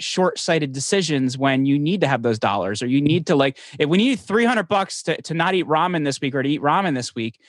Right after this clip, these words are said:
you're gonna make the decision that's gonna make you money right now. Whereas to be successful,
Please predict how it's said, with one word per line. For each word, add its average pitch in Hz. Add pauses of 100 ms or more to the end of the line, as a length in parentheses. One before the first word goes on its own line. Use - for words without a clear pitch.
(260)
you're 170
gonna 202
make 175
the 175
decision 190
that's 151
gonna 151
make 139
you 143
money 127
right 123
now. 165 (280)
Whereas 151
to 160
be 165
successful, 160